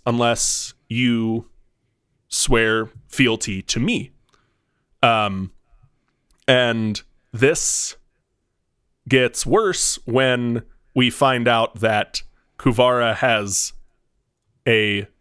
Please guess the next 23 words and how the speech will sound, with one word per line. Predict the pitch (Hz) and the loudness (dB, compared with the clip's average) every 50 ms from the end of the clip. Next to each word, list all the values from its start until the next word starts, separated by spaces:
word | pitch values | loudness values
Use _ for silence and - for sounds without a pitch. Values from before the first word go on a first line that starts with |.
| _ | _
a | - 113 110 104 | 0 2 2 2
band | 98 - - 127 123 123 127 123 117 | 0 0 0 2 2 2 0 -2 -2
of | 107 92 - | -4 -4 -2
bandits | - - 165 170 175 127 107 82 - - - - - - - - | 0 0 0 0 0 -2 -4 -4 -4 -4 -4 -4 -4 -8 -10 -4
on | - 101 107 101 98 95 101 | -2 0 0 0 -2 -2 -4
employ | - 120 113 107 - - - 262 233 123 85 - - - _ | -2 -2 -2 0 0 0 2 2 2 0 0 -4 -12 -14 _
that | - 113 104 95 - _ _ _ _ _ _ _ _ _ | -2 0 0 0 -2 _ _ _ _ _ _ _ _ _
go | - - 113 107 127 | 0 2 2 4 2
ahead | 139 123 240 262 | 2 2 0 0
of | 214 143 - | -2 -2 -4
her | - 104 - - - - - | -4 -6 -6 -6 -10 -10 -4
and | 123 113 110 | -2 -2 0
attack | 110 - 208 214 214 - - | 0 2 2 0 0 0 -4
these | 117 104 98 - | -6 -4 -4 -4
towns | - 107 98 95 110 123 | -2 -2 -2 -2 -2 -4
ahead | 170 139 - - - | -4 -2 -2 -2 -2
of | - - | -2 -4
time. | - - 85 78 73 - - _ _ _ _ _ - | -4 -4 -4 -4 -6 -12 -14 _ _ _ _ _ -2
And, | 113 107 101 98 101 110 110 - - - - _ _ _ _ _ _ _ _ _ _ _ _ _ _ _ _ _ _ _ - | 0 0 0 0 -2 -4 -6 -6 -10 -14 -20 _ _ _ _ _ _ _ _ _ _ _ _ _ _ _ _ _ _ _ 0
um, | 120 110 107 104 104 107 | 2 2 2 2 0 0
when, | 107 113 117 113 113 113 110 - - _ _ _ _ _ _ | 0 0 2 0 0 -2 -4 -6 -8 _ _ _ _ _ _
when | - 110 113 113 110 110 107 104 104 104 104 - 110 | -2 2 2 2 2 0 0 -2 -2 -2 -4 -4 -4
the | 101 113 113 110 107 107 107 104 104 101 | -2 0 0 2 2 0 -2 -2 -4 -4